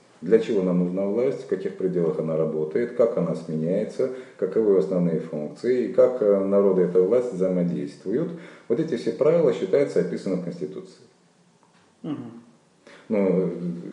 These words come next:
Speaker 1: если мы на самом деле хотим иметь власть, должны быть какие-то правила, по которым мы с ней взаимодействуем, и она с нами взаимодействует, в котором было бы написано, для чего,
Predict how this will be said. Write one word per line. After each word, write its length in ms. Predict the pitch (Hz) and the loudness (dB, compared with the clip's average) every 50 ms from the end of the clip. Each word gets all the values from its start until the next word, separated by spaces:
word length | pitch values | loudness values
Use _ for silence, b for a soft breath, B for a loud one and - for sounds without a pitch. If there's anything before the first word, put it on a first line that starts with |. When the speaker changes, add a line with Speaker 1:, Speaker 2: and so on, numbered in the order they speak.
| - - | -12 -6
Speaker 1:
если 220 | 107 107 104 - 107 | -4 -4 -2 -2 -2
мы 80 | 104 | 0
на 60 | 104 98 | 0 0
самом 240 | - 104 101 98 | 0 0 2 2
деле 180 | 95 92 92 87 | 4 2 2 2
хотим 260 | 90 92 - - 90 | 2 2 2 2 2
иметь 300 | 87 90 90 87 85 - - | 4 4 4 4 2 0 0
власть, 360 | 85 98 135 143 - - - | 0 2 2 2 0 -2 -2
должны 280 | 92 85 87 98 95 | 0 0 0 0 -2
быть 120 | - - - | -4 -4 -6
какие-то 380 | 92 90 - - 90 - - | -8 -8 -8 -8 -10 -10 -10
правила, 360 | - - 92 95 120 123 127 - | -8 -2 0 2 4 4 4 2
по 120 | - 92 | 0 -2
которым 340 | 90 - - - 92 95 92 | -4 -4 -4 -2 -2 -2 -2
мы 60 | 87 | -4
с 100 | 85 - | -4 -4
ней 80 | 90 82 | -4 -4
взаимодействуем, 680 | 80 82 85 85 85 82 98 107 107 - - 101 95 98 | -4 -4 -4 -4 -4 -4 -4 -4 -6 -6 -6 -6 -4 -2
и 40 | |
она 120 | 104 110 92 | -2 -2 -4
с 80 | 87 - | -4 -6
нами 160 | 73 71 69 | -6 -8 -8
взаимодействует, 600 | 69 76 76 76 78 80 92 113 - - 92 87 | -8 -8 -6 -6 -6 -4 -4 -4 -4 -6 -8 -8
в 100 | 85 80 | -8 -10
котором 300 | - - 78 98 92 90 | -10 -6 -2 0 0 2
было 140 | 90 92 95 | 2 2 2
бы 100 | 90 92 | 2 0
написано, 460 | 92 90 85 87 - - - 101 90 | -2 -2 -4 -4 -6 -6 -6 -6 -4
для 100 | 87 87 | -4 -6
чего, 380 | 85 - - 87 98 113 117 | -8 -8 -4 -2 0 0 0